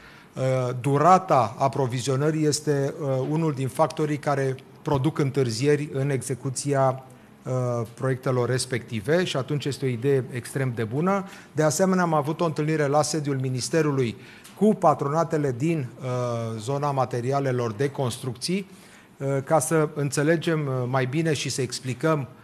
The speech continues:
uh, de ce această formă a ordonanței de urgență. Am solicitat și am primit clarificări de la ei pe această propunere de ordonanță, uh,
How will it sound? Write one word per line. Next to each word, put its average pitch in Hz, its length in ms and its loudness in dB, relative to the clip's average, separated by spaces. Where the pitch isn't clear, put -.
uh, 127 200 -6
de 127 120 2
ce 160 220 2
această 139 400 0
formă 139 480 0
a 135 120 2
ordonanței 131 680 0
de 123 120 -2
urgență. 131 840 -2
Am 147 200 -2
solicitat 143 640 0
și 170 100 -4
am 147 80 -2
primit 139 280 -4
clarificări 147 720 0
de 120 80 -2
la 123 160 0
ei 139 200 0
pe 139 160 -2
această 143 500 -2
propunere 139 500 -4
de 127 120 -2
ordonanță, 127 760 -2
uh, 131 80 -6